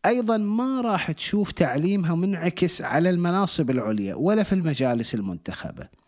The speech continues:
ما زالت الحياة العامة هي من بطولة الرجل، ومثل ما تقول شاعرة الكويت سعاد الصباح: "الرجل الشرقي لا يرضى بدور غير أدوار البطولة".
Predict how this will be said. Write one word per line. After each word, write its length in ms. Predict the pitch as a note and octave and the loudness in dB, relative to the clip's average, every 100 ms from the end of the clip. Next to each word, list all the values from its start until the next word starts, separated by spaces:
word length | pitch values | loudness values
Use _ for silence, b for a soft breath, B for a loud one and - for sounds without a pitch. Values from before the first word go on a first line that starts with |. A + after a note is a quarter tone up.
| - | -2
ما 200 | E3+ G3 | 2 2
زالت 360 | A#3+ B3 F3+ | 0 0 -2
الحياة 420 | D3+ - D#3+ F#3+ | -4 -2 -2 0
العامة 520 | E3 C3+ F3+ F#3+ G3+ G3 | -2 0 -2 0 0 2
هي 180 | F3 | 2
من 180 | F3 D#3+ | 2 2
بطولة 420 | D3+ D#3 F3 F3+ D#3+ | 0 0 2 2 2
الرجل، 480 | C3+ G2+ F#2 E2+ D2 - _ _ | 0 0 -6 -8 -12 -16 _ _
ومثل 360 | C#3+ F3 F#3 F3 | -2 0 2 2
ما 140 | C#3+ | 2
تقول 300 | B2+ C#3+ C#3 | 2 0 0
شاعرة 460 | - D#3+ C3+ C3 B2+ | 2 2 2 0 -2
الكويت 420 | A#2 - B2 G2+ - | -4 -4 -2 -2 -2
سعاد 360 | A#2+ A2 C3+ | 0 2 2
الصباح: 720 | A#2 - A#2 C#3 F#3+ A#3+ - - b b b | 2 0 2 2 2 2 -4 -12 b b b
"الرجل 420 | B2 C#3 F3 D#3+ C#3 | -2 2 2 2 2
الشرقي 640 | - - F3 E3+ F#3 F3+ | 2 2 0 0 -2 -2
لا 300 | B2+ C#3 F3+ | -2 2 2
يرضى 560 | G3+ F#3+ D#3 E3 D3 C#3+ | 2 0 0 0 0 -2
بدور 300 | D3 D3+ C#3+ | 0 0 0
غير 680 | C3+ A#2+ B2 C#3 B2+ A#2 G#2+ | 0 0 2 2 2 2 0
أدوار 380 | G#2+ A2 A#2 A2+ | 0 0 2 2
البطولة". 640 | G#2+ G2 A2 F#2+ E2 D2 | 0 -2 -4 -6 -6 -10